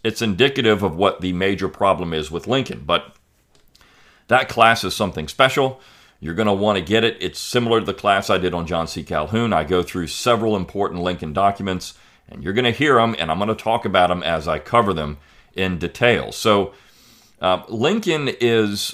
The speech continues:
by far the most important person in the nineteenth century. Now, I could say he's, I mean, I make an argument he's the most important person in American history. I could also make that argument for George Washington and several others. But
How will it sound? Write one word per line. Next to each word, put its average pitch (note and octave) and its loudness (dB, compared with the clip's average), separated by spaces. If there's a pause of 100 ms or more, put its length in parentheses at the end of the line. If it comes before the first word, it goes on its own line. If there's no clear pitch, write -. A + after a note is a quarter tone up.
by G2+ 0
far C#2+ 0 (220)
the G#2 0
most C3+ 0
important G#2+ -2
person D2+ -4 (600)
in G2 -2
the F#2 -2
nineteenth F2+ -2
century. C#2+ -8 (840)
Now, F#2 2
I G2+ 4
could G2+ -4
say C#3+ 2
he's, A2+ -2 (340)
I - -14
mean, D#2+ -2
I F2+ 2
make G2+ -2
an F#2+ -2
argument F#2 0
he's F#2 -6
the F#2 -6
most F#2 -2
important F2 -4
person F2+ -2
in D#2+ -6
American D#2+ -2
history. C3 0 (240)
I - -6
could A#2+ -4
also A#2 4
make G2+ -2
that F2+ 0
argument E2 -2
for D#2+ -6
George D2 -6
Washington F#2 -2 (400)
and D#2+ -8
several E2+ 2
others. E2 2
But - -6